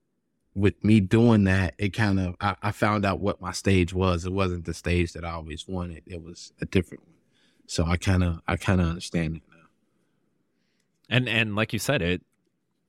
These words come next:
Speaker 2: I'm sure it makes the creation process now at least a little bit easier, having, having had all that.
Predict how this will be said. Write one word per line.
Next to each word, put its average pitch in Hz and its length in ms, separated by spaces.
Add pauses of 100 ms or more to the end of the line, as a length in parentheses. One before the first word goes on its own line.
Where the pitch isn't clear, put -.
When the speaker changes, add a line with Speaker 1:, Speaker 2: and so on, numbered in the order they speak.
(140)
Speaker 2:
I'm 98 180
sure 220 240
it 95 80
makes 107 300
the 98 100
creation 98 480
process 85 440
now 82 500
at 90 160
least 143 200
a 101 60
little 113 220
bit 80 140
easier, 73 520 (200)
having, 78 440
having 76 280
had 78 140
all 69 100
that. 64 220